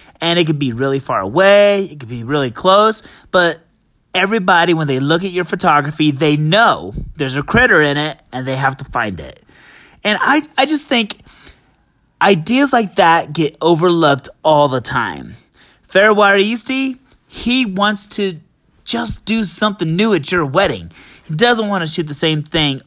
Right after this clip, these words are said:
over and over and over. And he just tells you up front. So think about that this week as you think about your photography. What is it that makes you stand out?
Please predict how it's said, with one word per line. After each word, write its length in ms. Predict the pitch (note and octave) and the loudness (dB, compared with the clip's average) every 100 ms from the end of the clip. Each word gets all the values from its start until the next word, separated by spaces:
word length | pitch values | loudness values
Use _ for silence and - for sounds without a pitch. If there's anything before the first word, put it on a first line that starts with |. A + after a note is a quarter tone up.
| - | -2
over 340 | G3 F3+ D3 | 2 2 2
and 140 | C3 C3 | 0 0
over 180 | B2+ A2 | -2 -4
and 140 | G#2+ | 0
over. 440 | E3+ F3+ - - - - - _ _ | 0 0 -6 -10 -20 -20 -20 _ _
And 260 | E3+ E3 D#3+ | 0 0 0
he 140 | E3 | -2
just 240 | E3 F3 | -4 -2
tells 220 | F3+ E3+ D#3+ | 0 0 0
you 100 | D3 | -2
up 180 | A#2+ | -2
front. 300 | - F#3+ - _ _ _ _ _ _ _ | -2 -2 -2 _ _ _ _ _ _ _
So 420 | - A3+ G#3+ - _ - _ | 2 2 2 -6 _ -20 _
think 200 | D#4 D#4 | -2 0
about 340 | F#3 D3+ B2+ - | 0 0 0 0
that 240 | B2 G#2+ | -2 -2
this 220 | C3 - | -4 -2
week 340 | C3+ D#3+ - - | 0 -2 -6 -4
as 420 | E3 E3+ E3 D#3 - | 0 2 2 0 -4
you 840 | D3+ C#3 C#3+ F3 A3 A#3+ B3 C4 - _ _ | -8 -8 -4 -2 0 0 -4 -8 -16 _ _
think 220 | G#3 F3+ | -4 0
about 220 | F3 D3+ | 0 0
your 380 | C#3+ D3+ E3 G#3+ | 2 4 4 2
photography. 840 | - B3+ E3+ C#3 C3+ C#3+ C3+ C#3 D#3 - - - _ _ | -2 0 0 0 -6 -6 -6 -8 -14 -20 -20 -20 _ _
What 420 | C#3+ C#3+ F#3+ A3+ | -6 2 4 4
is 160 | A#3 A3 | 2 0
it 80 | |
that 140 | G3 E3+ | -2 -2
makes 240 | E3+ E3 | -2 -2
you 120 | F3+ | -4
stand 380 | D#3+ - E3 E3 | -4 -4 -4 2
out? 400 | E3+ C#3+ F#2+ - | 2 4 0 -6